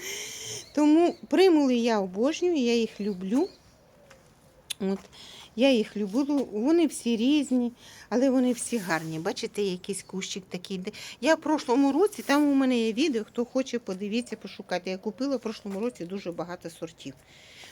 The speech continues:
Дуже багато. Їздила до жіночки додому. В цьому році вона хворіє, тому вона нічого, ну, те, що в неї було, я вже набрала. Ну, а це взагалі, мої дорогенькі, правда? Ой, яка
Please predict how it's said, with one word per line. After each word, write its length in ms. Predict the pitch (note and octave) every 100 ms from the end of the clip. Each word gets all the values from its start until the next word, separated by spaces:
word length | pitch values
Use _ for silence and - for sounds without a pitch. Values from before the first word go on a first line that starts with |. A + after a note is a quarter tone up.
| -
Дуже 300 | G3 F#3 E3
багато. 420 | D3+ D#3 D3 -
Їздила 380 | E3+ G3+ F#3+ F3+
до 120 | E3+
жіночки 520 | E3 F3 D#3+ - - D#3
додому. 460 | D#3 F#3 E4+ F4 E4+ - - - - - -
В 60 |
цьому 260 | - B3 G#3+
році 320 | A#3+ D#4+ -
вона 260 | F#3+ G3 G3
хворіє, 640 | - - F3+ C4 F4 E4
тому 380 | E4 G3 F3+ G#3
вона 220 | A3 F3+
нічого, 420 | E3+ D#3+ - F#3 F3 A#3
ну, 200 | D#4+ G#3+ - -
те, 140 | D4+
що 200 | - B3+
в 40 |
неї 160 | B3 A3+
було, 240 | G3+ A#3+
я 160 | C#4 A3
вже 160 | A3 G3+
набрала. 400 | F3+ E3+ C#3 - - _ - - - - - - - -
Ну, 160 | F#3 G3
а 40 |
це 220 | F#3+ A#3 C4
взагалі, 520 | - G3+ F3 E3 D#3
мої 240 | D#3 D#3
дорогенькі, 580 | D3+ D#3 E3+ E3+ D3+ -
правда? 360 | - A3 B3+ - - -
Ой, 460 | G#3 B3 F#4+ F#4 E4+ - - - - - - - - - - - -
яка 260 | E3+ -